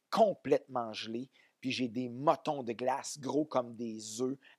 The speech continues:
accrochés aux cils. Depuis quatre heures cet après-midi, je suis plus capable d'ouvrir ma main gauche.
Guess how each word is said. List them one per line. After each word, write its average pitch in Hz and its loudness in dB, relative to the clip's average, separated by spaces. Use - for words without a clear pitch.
accrochés 135 -2
aux 113 -4
cils. 120 -6
Depuis 135 0
quatre 156 2
heures 170 8
cet - 0
après-midi, 127 -4
je - -6
suis 143 -2
plus 202 -6
capable 180 -2
d'ouvrir 156 4
ma 107 -2
main 110 -10
gauche. 117 -2